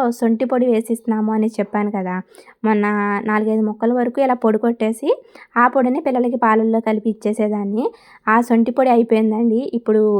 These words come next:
ఇంకా మిగిలి ఉన్న శొంఠి అంతటిని కూడా పొడిలా చేసేసుకుంటున్నాము. అసలు శొంఠి అంటే ఏంటో తెలియని వాళ్ళ కోసం నేను కూడా తెలుసుకుని చెప్తున్నాను. తెలియని వాళ్ళందరూ వినండే. బాగా ముదిరిన అల్లాన్ని తీసుకుని ఆ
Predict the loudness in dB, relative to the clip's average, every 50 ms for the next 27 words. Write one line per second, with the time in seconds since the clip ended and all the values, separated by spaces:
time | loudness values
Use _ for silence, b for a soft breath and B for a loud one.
0 | 0 -2 -4 -2 0 2 2 4 2 2 2 2 2 2 2 0 0 -2 -2 -2
1 | -2 -2 0 -2 -2 -2 -4 -6 -6 -4 -6 -4 -2 -2 -2 0 2 2 2 2
2 | 0 0 0 -2 -2 -2 -2 -4 -6 -6 -8 -8 -6 -6 -6 -6 -4 -4 -2 -2
3 | -2 -2 B B B B B B _ _ _ -2 0 2 2 2 4 4 4 4
4 | 2 2 0 2 2 4 4 4 4 2 4 4 4 4 2 4 4 6 6 6
5 | 4 2 0 0 0 2 2 2 0 0 0 2 4 6 6 4 4 2 2 2
6 | 2 2 0 0 -2 -4 -6 -4 -4 -2 -2 -2 b b b b b b 2 4
7 | 4 4 2 2 2 2 2 2 2 2 0 0 0 0 0 0 2 0 -2 -2
8 | 0 0 0 0 0 0 0 0 0 0 0 2 2 2 2 2 2 2 2 2
9 | 2 2 2 0 2 4 4 4 4 2 0 -2 -2 -2 0 0 0 0 -2 -2
10 | B B B B B B B _ 2 4 4 6 6 6 4 4 4 4 4 4
11 | 2 4 2 2 2 4 4 4 4 4 4 4 4 4 4 2 2 2 0 -4
12 | -4 -2 0 0 0 0 -2 -2 -2 0